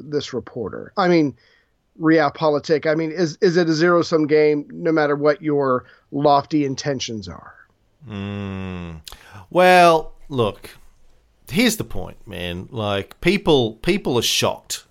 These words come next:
Speaker 2: at this. Trump,
Speaker 1: Right.
Speaker 2: Trump basically came out and said, "Hey, listen, we don't care that they killed Khashoggi. We're in it for the money."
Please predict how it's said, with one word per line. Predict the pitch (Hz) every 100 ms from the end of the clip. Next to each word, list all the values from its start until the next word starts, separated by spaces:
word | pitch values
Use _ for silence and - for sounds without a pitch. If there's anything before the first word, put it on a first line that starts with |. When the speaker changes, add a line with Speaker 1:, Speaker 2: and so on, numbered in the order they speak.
| -
Speaker 2:
at | 104 -
this. | 85 - - - - - - - - -
Trump, | 135 208 214
Speaker 1:
Right. | 131
Speaker 2:
Trump | - 208 226 214
basically | 190 196 - 127
came | - 135 131
out | 131
and | 123
said, | 139 123
"Hey, | 151
listen, | 156 160 - 123
we | 127 226
don't | 208 170
care | - 147 135 131
that | 117
they | 117 113
killed | 123 117 110
Khashoggi. | 107 - 113 110 110
We're | 110 131
in | 127
it | 117
for | 123
the | 107
money." | 95 76 - -